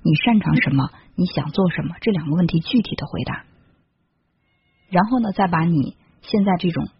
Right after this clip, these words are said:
迷茫的感觉具体化，我在为什么迷茫？我在为什么感到困扰？我在为什么感到郁郁寡欢、闷闷不乐？把这个具体到某一件事情、某一个人身上，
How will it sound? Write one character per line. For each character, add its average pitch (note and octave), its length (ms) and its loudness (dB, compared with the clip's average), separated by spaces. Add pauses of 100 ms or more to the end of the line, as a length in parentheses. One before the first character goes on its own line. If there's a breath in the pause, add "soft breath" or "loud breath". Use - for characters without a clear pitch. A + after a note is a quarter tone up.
迷 E3+ 220 4
茫 D3 160 2
的 D#3+ 80 2
感 C3 220 -2
觉 - 160 -2
具 - 160 -2
体 - 140 -8
化， D3+ 180 -4
我 C3+ 160 0
在 F#3 120 2
为 G3+ 200 4
什 - 280 -2
么 D#3 100 4
迷 G3 180 6
茫？ B2 180 -10 (840 loud breath)
我 F#3+ 100 2
在 A#3 120 2
为 B3 180 4
什 - 240 -2
么 F#3 120 4
感 C3+ 160 -2
到 C3+ 100 -2
困 D3 200 -2
扰？ - 220 -8 (460 loud breath)
我 F3 100 0
在 G3 100 0
为 A3 160 4
什 D#3+ 140 -2
么 F#3+ 100 2
感 C#3+ 180 -4
到 C#3 220 0
郁 F#3 80 2
郁 D#3+ 160 2 (480)
寡 - 160 -4
欢、 D3 260 0
闷 E3 140 4
闷 C#3+ 160 2
不 - 140 -10
乐？ C3+ 260 -4 (1000)
把 - 160 -12
这 F3+ 80 -2
个 G3 80 4
具 A3+ 160 -2
体 - 140 -4
到 D3+ 100 0
某 D#3+ 220 0
一 C#3+ 60 -4
件 F#3+ 180 0
事 G3+ 220 0
情、 C3 200 -4
某 C3+ 180 0
一 C#3 40 0
个 F3+ 160 2
人 C#3 240 2
身 C#3+ 240 -2
上， - 220 -6